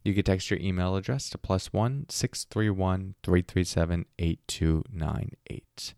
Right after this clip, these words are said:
And there'll be an automated email sent to your inbox.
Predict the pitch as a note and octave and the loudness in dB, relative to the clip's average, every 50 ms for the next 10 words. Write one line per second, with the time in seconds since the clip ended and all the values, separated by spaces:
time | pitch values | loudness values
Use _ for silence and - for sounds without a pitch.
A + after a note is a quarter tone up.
0 | - - - - - - _ _ - D#2 D#2+ D#2+ E2+ D#2 - - - F2+ F2 F2 | -18 -20 -20 -20 -20 -20 _ _ -4 -4 -2 0 0 0 0 0 0 0 2 2
1 | F2 E2+ E2+ E2+ - - F2 E2 E2 E2 E2 D#2+ - - D#2+ D#2 - - E2 E2 | 2 2 2 0 0 0 0 2 4 4 2 2 2 0 -2 -2 0 -2 -2 -2
2 | - - E2 D#2+ - - - - - _ - - - - - | -2 -2 -4 -6 -6 -6 -8 -10 -10 _ -18 -18 -18 -18 -18